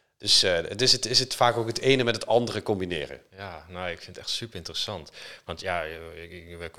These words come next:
Speaker 2: we kunnen wel tien podcasts, eh, vullen met, eh, allerlei dingen die je doet. Want ja, je bent, eh, je bent dagvoorzitter, je bent spreker, je,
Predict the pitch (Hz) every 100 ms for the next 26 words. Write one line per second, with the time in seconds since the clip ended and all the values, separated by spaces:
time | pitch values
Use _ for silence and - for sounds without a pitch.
0 | 87 80 95 82 - 107 107 95 - -
1 | - 107 69 78 - 107 85 85 85 92
2 | 87 87 90 85 87 87 87 82 85 87
3 | 82 87 90 82 71 76 _ 78 78 78
4 | _ 85 - 73 - 80 82 80 87 -
5 | - 85 78 - 78 78